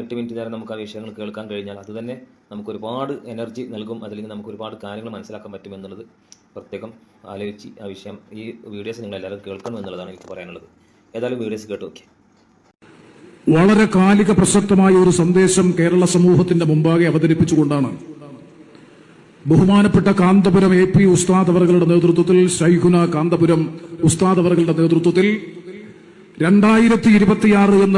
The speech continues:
Speaker 2: പുതുവർഷം പിറന്നു വീണപ്പോ കേരളത്തിന്റെ ഒരു ഭാഗത്തു നിന്ന് അനന്തപുരിയിലേക്ക്, കേരളത്തിന്റെ തലസ്ഥാന നഗരിയിലേക്കുള്ള ഈ യാത്ര ചരിത്രമുറങ്ങുന്ന പീരങ്കി മൈതാനിയിലെ സ്വീകരണം ഏറ്റുവാങ്ങിക്കൊണ്ട് നാളെ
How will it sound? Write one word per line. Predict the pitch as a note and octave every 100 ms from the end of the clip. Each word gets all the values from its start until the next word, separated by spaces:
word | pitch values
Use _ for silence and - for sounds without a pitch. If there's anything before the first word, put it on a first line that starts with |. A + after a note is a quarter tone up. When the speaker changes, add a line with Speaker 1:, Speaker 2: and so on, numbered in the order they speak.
| F#3
Speaker 2:
പുതുവർഷം | F3+ F#3 G3 F#3 - G3+ F#3+
പിറന്നു | F3+ G3 F3+
വീണപ്പോ | F#3 F3+ F#3 F3 - - - F3+ F3 - - - - _ _ -
കേരളത്തിന്റെ | F#3 A3+ A3+ A3 G#3+ G#3 F#3+
ഒരു | G3+ E3+
ഭാഗത്തു | F#3 G3+ G#3 G3+ F#3+
നിന്ന് | F#3 F#3 E3+ - - - - - - _ _ -
അനന്തപുരിയിലേക്ക്, | F3+ A#3 A#3+ A3 A3 G#3+ G3+ G3+ G3+ G3 F#3
കേരളത്തിന്റെ | F#3+ G#3 G#3 G#3 F#3+ F#3+
തലസ്ഥാന | F3+ G3 G#3 G#3 G3+
നഗരിയിലേക്കുള്ള | F#3+ F3+ F#3+ F3+ F3+ F3+ F3 E3
ഈ | E3
യാത്ര | F3 F3+ G3 E3+ C#3 - - - - - - -
ചരിത്രമുറങ്ങുന്ന | F#3+ A#3 - A#3+ G#3+ G#3+ G#3 G3 F#3+
പീരങ്കി | F#3+ G3+ G#3+ G#3 F#3
മൈതാനിയിലെ | F#3 F#3 F3+ F3+ F3+
സ്വീകരണം | F3+ F3+ F#3 E3+ - - - F#3+
ഏറ്റുവാങ്ങിക്കൊണ്ട് | F#3+ G3+ G#3 F#3+ G3 F#3+ F3+ E3+ D#3+ - - - - - D3+
നാളെ | F3+ F#3+